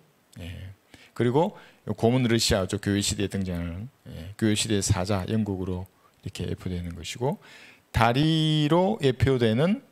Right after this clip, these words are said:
예, 로마가, 예, 권력을 잡고 있었어요. 초림 때는.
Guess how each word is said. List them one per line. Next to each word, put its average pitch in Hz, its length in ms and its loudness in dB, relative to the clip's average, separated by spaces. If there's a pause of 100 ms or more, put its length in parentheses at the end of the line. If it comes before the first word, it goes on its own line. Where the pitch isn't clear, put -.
(120)
예, 87 320 -8
로마가, 160 680 2 (600)
예, 92 80 -2
권력을 127 280 2
잡고 107 260 -2
있었어요. 98 280 -6
초림 98 300 -4
때는. 90 360 -6